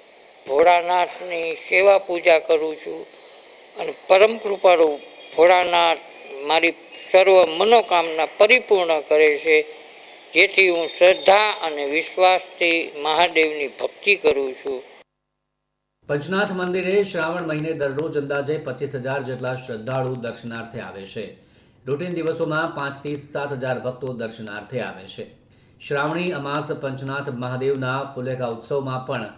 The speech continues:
Speaker 2: હજારો શ્રદ્ધાળુઓ જોડાય છે. દર વર્ષે શ્રાવણી આયોજનમાં સવાર સાંજ આરતી, બપોરે મહાપૂજા અને બ્રહ્મભોજન,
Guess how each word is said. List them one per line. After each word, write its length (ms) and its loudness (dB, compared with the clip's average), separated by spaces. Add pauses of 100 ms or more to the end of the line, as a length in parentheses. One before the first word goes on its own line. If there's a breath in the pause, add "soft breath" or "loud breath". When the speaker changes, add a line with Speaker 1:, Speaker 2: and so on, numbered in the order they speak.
Speaker 2:
હજારો 420 -6
શ્રદ્ધાળુઓ 600 -8
જોડાય 320 -14
છે. 340 -16 (380 soft breath)
દર 160 -4
વર્ષે 480 -2
શ્રાવણી 500 -6
આયોજનમાં 840 -6 (120)
સવાર 320 -4
સાંજ 420 -8
આરતી, 680 -12 (220 soft breath)
બપોરે 460 -2
મહાપૂજા 640 -8
અને 260 -8
બ્રહ્મભોજન, 800 -8